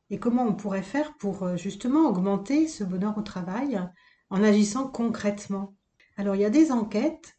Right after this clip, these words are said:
qui ont mis en évidence qu'il y a des facteurs qui permettent d'avoir plus de bonheur au travail. On va voir quels sont ces facteurs. D'abord, le premier facteur, c'est l'enthousiasme.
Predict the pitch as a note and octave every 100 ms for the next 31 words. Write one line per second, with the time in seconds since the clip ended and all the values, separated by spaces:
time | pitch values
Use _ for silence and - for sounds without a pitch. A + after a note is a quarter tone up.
0 | - G#3+ G3 F#3 C#4 E4+ C4 G#3 F3 D#3+
1 | D3 D#3+ A#3+ - - - _ _ _ _
2 | _ _ _ - F#3+ F3 F3 - - D4+
3 | - - G#3 G#3+ C4+ D4 - - G3 -
4 | G3 G3 A3+ G#3+ F3+ F3+ F#3 - - -
5 | E4 E4+ A3 A#3+ G#3+ A3+ B3 A3 - F#3+
6 | D#3+ D3 D#3+ - - G#3 G#3 A#3 A#3+ B3+
7 | B3 G#3+ - A3 G#3+ G#3 F#3 - E3+ D#3+
8 | - _ _ _ _ _ _ _ F#3 A3+
9 | A#3+ E4+ A3+ - C#4 D#4 E4+ E4 G#3+ -
10 | A3 A3+ C#4 D#4 D#4 - _ _ - -
11 | G3 F#3+ B3 A#3+ G#3+ - E3+ D#3+ - -
12 | E3